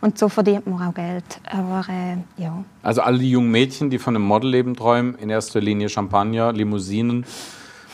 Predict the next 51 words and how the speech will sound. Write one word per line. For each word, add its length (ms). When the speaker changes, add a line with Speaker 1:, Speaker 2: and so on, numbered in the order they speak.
Speaker 2:
Partys 500
und 120
so 100
Speaker 1:
Nicht 80
Speaker 2:
weiter, 260
Speaker 1:
so 60
Speaker 2:
ist 100
in 60
Speaker 1:
gesund. 260
Speaker 2:
der 200
Reali-, 520
Speaker 1:
<laughs> 120
Speaker 2:
ist 140
in 60
der 120
Realität 580
dann 100
eher 160
die 100
Ausnahme, 680
wenn 100
Speaker 1:
Ja. 60
Speaker 2:
du 40
es 80
als 120
Profi 280
machst. 300
Dann 160
heißt 200
es 80
eher 100
früh 180
aufstehen, 520
Fitness 420
machen 320
und 160
so. 220
Speaker 1:
Ja. 100
Speaker 2:
Also 140
deshalb 380
model 340
ich 140
so 100
selten, 400
ne? 220
Ich 140
bin 140
dann 160
<laughs> 360
das 120
Fotomoppel. 680